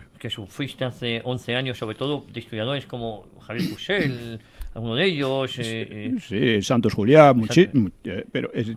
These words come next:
Speaker 2: pero el problema que tenían estos historiadores, y por eso estaban tan furiosos, es que no podían rebatirme, ¿eh? Porque yo utilizo sobre todo fuentes de la propia izquierda, ¿no? De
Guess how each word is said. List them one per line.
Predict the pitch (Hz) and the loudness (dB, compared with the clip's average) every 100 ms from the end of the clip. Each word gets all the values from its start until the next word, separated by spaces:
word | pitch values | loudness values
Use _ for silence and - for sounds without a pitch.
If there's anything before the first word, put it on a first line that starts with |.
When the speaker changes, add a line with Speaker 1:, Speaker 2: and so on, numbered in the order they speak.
| - | -2
Speaker 2:
pero | 117 127 | 0 2
el | 117 | 0
problema | - 120 160 165 | 4 6 8 10
que | 156 | 10
tenían | 147 156 147 | 10 10 8
estos | 147 - 139 | 6 4 2
historiadores, | 135 143 147 151 151 135 - | 4 6 6 8 6 4 -2
y | - | -4
por | - 123 | 0 4
eso | 143 131 | 6 6
estaban | 131 - 131 117 | 2 4 4 4
tan | 110 113 | 0 -2
furiosos, | 120 120 113 120 | 0 0 0 0
es | |
que | 135 | 0
no | 160 | 2
podían | 160 156 | 4 4
rebatirme, | 143 139 - 165 98 - - - _ _ _ - | 4 0 0 -2 -4 -8 -18 -20 _ _ _ -12
¿eh? | - 170 | -6 -4
Porque | 120 113 | -2 0
yo | 117 | 0
utilizo | 131 131 123 127 | 2 4 4 4
sobre | 135 127 | 4 4
todo | 147 135 | 4 4
fuentes | 143 127 - 104 | 4 2 2 -4
de | 107 | -4
la | 104 | -4
propia | 101 95 | -6 -6
izquierda, | 92 139 117 87 92 | -6 -4 -4 -4 -6
¿no? | 147 113 | -6 -6
De | 95 92 | -8 -12